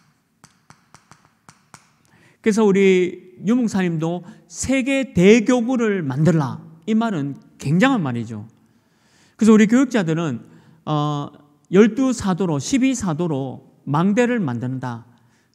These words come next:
전 세계를 향한 망대를 만드는 겁니다.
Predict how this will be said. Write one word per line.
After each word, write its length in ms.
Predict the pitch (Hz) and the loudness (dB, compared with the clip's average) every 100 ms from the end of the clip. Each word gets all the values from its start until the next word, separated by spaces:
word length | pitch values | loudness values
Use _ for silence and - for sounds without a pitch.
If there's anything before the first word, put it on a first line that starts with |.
| _ | _
전 480 | - 208 262 285 277 | 4 4 4 0 -4
세계를 560 | 226 277 262 269 233 | -4 -6 -4 -4 -2
향한 380 | 196 180 185 220 - - _ | -2 -2 -4 -6 -10 -20 _
망대를 640 | 123 120 143 151 165 220 | -6 -4 -4 -2 -2 -4
만드는 540 | 226 202 113 113 127 156 | -6 -6 -4 -4 -4 -4
겁니다. 360 | 101 101 - | -8 -12 -20